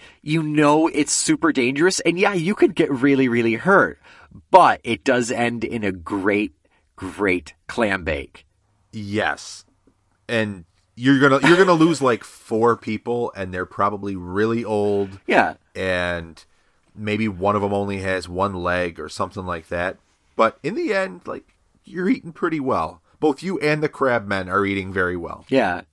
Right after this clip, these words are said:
Speaker 1: It's, it is really a, you both mutually benefit from that, especially if, yeah, like, that town kind of uses it the same way and says, "Well, I mean,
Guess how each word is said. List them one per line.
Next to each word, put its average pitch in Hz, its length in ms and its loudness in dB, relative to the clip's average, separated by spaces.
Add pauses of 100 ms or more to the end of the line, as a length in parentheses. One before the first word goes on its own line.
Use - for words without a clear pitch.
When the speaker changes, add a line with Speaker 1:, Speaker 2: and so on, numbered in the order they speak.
(1400)
Speaker 1:
It's, - 280 0
it 180 140 2
is 208 160 2
really 151 720 2
a, 120 460 0 (100)
you 139 180 2
both 156 320 0
mutually 117 680 0
benefit 101 500 -4
from 80 200 -10
that, 87 240 0 (200)
especially 175 640 2
if, 131 140 -4
yeah, 160 300 4
like, 123 360 -6 (320)
that 127 320 0
town 135 400 0
kind 139 480 0
of 139 140 0
uses 135 480 2
it - 160 -2
the 127 100 -2
same 127 320 0
way 120 300 0
and 120 180 -4
says, 113 320 -2
"Well, 170 380 2
I 123 80 -4
mean, 156 300 -8